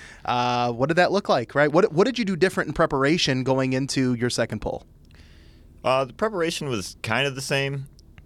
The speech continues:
Speaker 2: It's like, it's like I watched most of the guys before me, kinda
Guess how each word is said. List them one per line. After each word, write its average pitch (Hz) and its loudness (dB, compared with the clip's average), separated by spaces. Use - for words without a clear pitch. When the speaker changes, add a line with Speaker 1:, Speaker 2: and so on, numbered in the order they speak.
Speaker 2:
It's 85 -4
like, 80 -2
it's 78 -8
like 76 -2
I 65 -2
watched 87 -2
most 92 -2
of - -16
the 92 -4
guys 85 0
before 82 -2
me, 80 -4
kinda 78 -4